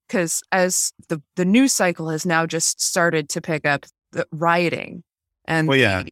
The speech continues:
Speaker 1: the
Speaker 2: I
Speaker 1: incidents, quote unquote, quote unquote.
Speaker 2: I love this first, like, real zombie attack that we see, that we only sort of half see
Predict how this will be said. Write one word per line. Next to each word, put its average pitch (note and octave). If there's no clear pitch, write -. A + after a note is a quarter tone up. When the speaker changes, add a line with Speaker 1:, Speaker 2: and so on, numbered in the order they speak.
Speaker 1:
the -
Speaker 2:
I G3
Speaker 1:
incidents, A#2+
quote D#3
unquote, C#3+
quote -
unquote. -
Speaker 2:
I D3
love D3
this A#2
first, A#2
like, G#2+
real C3+
zombie C3+
attack D#3
that -
we B2
see, C3
that B2
we A2+
only B2
sort A#2
of G#2
half A#2+
see B2